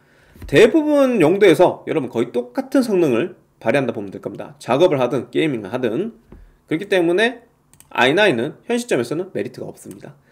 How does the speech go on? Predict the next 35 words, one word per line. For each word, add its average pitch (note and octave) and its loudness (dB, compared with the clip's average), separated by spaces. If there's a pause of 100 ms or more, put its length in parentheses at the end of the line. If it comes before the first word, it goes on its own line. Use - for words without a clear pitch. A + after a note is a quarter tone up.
(240)
가성비라는 G3 2
거를 A#2 -2
조금이라도 A#3 2
묻히는 E3+ -6
순간 D3 -6
얘는 C3 -4
전혀 F3+ 0
메리트가 C3+ -4
없어요. - -12 (440)
그래서 D3 -4 (100)
패스하게 B2 -4
되고, A2+ -6 (340)
아이 F3+ 2
세븐 C4+ 0
비슷한 A#3+ -6
군에 F3+ 2
속해 F3+ -4
있는 F#3 0
애들 D3 -2
보면은 D3 -4 (960)
가격 C#4 2
차이가 C#4 0
거의 G#3+ 6
없어요. A#2+ 0 (200)
그래서 A#2 -10
굳이 D3 -8
갈 G2+ -6
이유가 B2+ -4
없고요. - -14 (1160)
그래서 A#3+ 0
이 F#3 0
두 B2+ -10
개로 C3 2
좁혀지는 C#3+ -6
거예요. A2+ -10